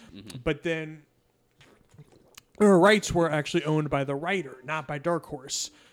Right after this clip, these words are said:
Speaker 2: So when he left Dark Horse and went to Marvel, he was able to bring her with him.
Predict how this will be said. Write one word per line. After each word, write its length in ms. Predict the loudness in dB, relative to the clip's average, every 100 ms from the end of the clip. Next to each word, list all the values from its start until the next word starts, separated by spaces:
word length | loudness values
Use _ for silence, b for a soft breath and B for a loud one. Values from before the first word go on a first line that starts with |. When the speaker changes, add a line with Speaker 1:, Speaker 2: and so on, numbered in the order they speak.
| b
Speaker 2:
So 260 | -2 0
when 180 | 0 -4
he 200 | -4 -2
left 320 | 2 0 0
Dark 240 | 0 0 -2
Horse 360 | -2 -2 -4 -6
and 120 | -4
went 180 | -4 -4
to 80 | -2
Marvel, 460 | 0 2 0 -2
he 180 | -2 -4
was 200 | -4 -4
able 200 | -6 -6
to 60 | -8
bring 320 | -6 -8 -8
her 300 | -10 -8 -6
with 260 | -6 -8 -10
him. 220 | -20